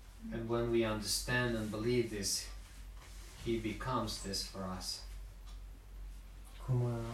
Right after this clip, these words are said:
Speaker 2: cum am zis deja, că cuvântul lui Dumnezeu este viu și este puternic, foarte puternic, care poate să ne elibereze.
Speaker 1: As we already said, that, mm, God's word is living and i-,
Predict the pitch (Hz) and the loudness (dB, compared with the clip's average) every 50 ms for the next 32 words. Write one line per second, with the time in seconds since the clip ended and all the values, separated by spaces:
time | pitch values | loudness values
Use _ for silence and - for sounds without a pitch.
0 | 123 - 135 127 127 120 120 - 127 123 113 113 117 110 113 117 - - 117 - | 0 4 6 6 8 8 6 6 6 6 6 4 2 2 2 0 0 0 -2 -2
1 | - 120 110 123 131 127 127 127 120 120 117 117 117 117 117 113 104 123 123 120 | -2 2 6 8 8 8 8 6 4 2 2 2 2 2 2 2 2 4 4 4
2 | 117 - - - - 104 104 120 123 120 107 95 - - - - - - - - | 4 2 -2 -4 -4 -2 2 4 4 4 4 2 -4 -8 -12 -12 -12 -12 -12 -10
3 | - - 123 110 - - - - - 123 117 - 135 135 139 139 110 107 101 - | -4 -2 0 0 0 -2 -6 -6 -4 -4 2 6 8 10 10 8 6 2 -4 -4
4 | - - 127 127 127 - 127 - - 101 - 104 101 98 - - - - - - | -2 0 2 2 2 2 0 -2 -2 -6 -8 -6 -6 -6 -6 -8 -8 -10 -12 -12
5 | - - - - - - - - - - - - - 123 120 117 104 - 120 117 | -12 -12 -12 -14 -12 -10 -10 -10 -10 -12 -10 -4 0 0 0 0 2 4 4 4
6 | 117 113 - - 113 117 117 107 104 104 110 107 104 110 107 107 98 - - - | 4 2 0 2 2 2 2 2 0 -2 -4 -4 -4 -4 -4 -4 -6 -6 -8 -10
7 | - - - - - - - - - - - 127 123 120 110 113 113 117 117 117 | -12 -14 -14 -14 -14 -14 -14 -12 -8 -2 2 4 4 4 4 6 8 8 8 8
8 | 113 117 120 117 110 107 - - - 117 113 113 107 107 104 - - - - - | 8 6 4 4 4 4 2 2 4 4 2 2 2 0 -4 -4 -6 -10 -10 -8
9 | 110 110 113 110 110 104 95 - 113 113 117 117 120 117 120 113 110 107 120 127 | -6 -6 -4 -4 -4 -4 -4 -4 -2 0 2 2 4 2 2 0 0 2 4 4
10 | 127 127 123 117 110 107 104 101 98 - - - - - - - - - - - | 6 6 6 6 4 4 0 0 2 2 2 2 2 0 -4 -12 -12 -10 -10 -10
11 | - - - - - - - - - - 117 117 123 127 127 120 117 113 110 110 | -10 -10 -12 -12 -10 -8 -8 -8 -6 0 2 4 6 6 6 4 4 2 2 0
12 | 107 92 104 107 104 104 104 104 101 101 98 98 | -2 -2 -2 -4 -4 -4 -4 -4 -2 -2 -2 -4